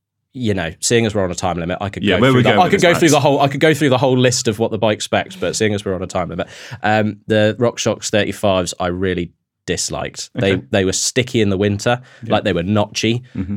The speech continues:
Speaker 1: um, so, like, the cold affected the seals and that sort of thing. And I recently upgraded to, um, di-, uh, D V eight Diamonds.
Speaker 2: Oh, yeah.
Speaker 1: And
Speaker 2: D V O
Speaker 1: it's
Speaker 2: Diamond.
Speaker 1: like, yeah, yeah. And it's, like, a completely different bike now.
Speaker 2: Oh, so you would
Speaker 1: Um,
Speaker 2: go with good forks and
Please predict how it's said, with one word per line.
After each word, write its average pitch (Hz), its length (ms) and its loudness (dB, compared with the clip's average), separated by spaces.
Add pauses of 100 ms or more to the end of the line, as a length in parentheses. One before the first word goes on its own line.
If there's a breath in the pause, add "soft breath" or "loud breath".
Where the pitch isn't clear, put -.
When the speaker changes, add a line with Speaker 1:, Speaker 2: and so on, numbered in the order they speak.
Speaker 1:
um, 90 320 -2
so, - 140 -6
like, 90 140 -4
the 95 60 -14
cold 92 280 -4
affected - 520 -10
the - 60 -12
seals 87 440 -4
and 87 80 -12
that - 140 -10
sort - 180 -10
of - 80 -18
thing. 90 320 -4
And 95 120 -2
I 98 60 2
recently 92 440 -4
upgraded 90 500 -4
to, 92 360 -2
um, 87 460 -6
di-, 92 160 -2 (140)
uh, 90 280 -4
D 98 180 -2
V 90 100 -4
eight 85 160 -6
Diamonds. 87 640 -4
Speaker 2:
Oh, 113 140 0
yeah. 87 220 -4 (120)
Speaker 1:
And 85 280 -2
Speaker 2:
D 101 60 0
V 98 160 -2
O 92 40 2
Speaker 1:
it's 87 60 -2 (280)
Speaker 2:
Diamond. - 20 -6
Speaker 1:
like, 98 140 -2 (160)
yeah, 87 220 -4
yeah. 82 200 -6 (320)
And 85 140 -10
it's, - 160 -8
like, - 140 -12
a 82 40 -14
completely 85 600 -10
different - 340 -14
bike 82 320 -10
now. 82 200 -14 (200)
Speaker 2:
Oh, 98 380 -10
so - 140 -8
you 107 220 0
would 104 100 -2
Speaker 1:
Um, 82 60 -12
Speaker 2:
go 101 200 0
with 95 360 -2
good 104 140 -4
forks - 440 -4
and 98 240 -6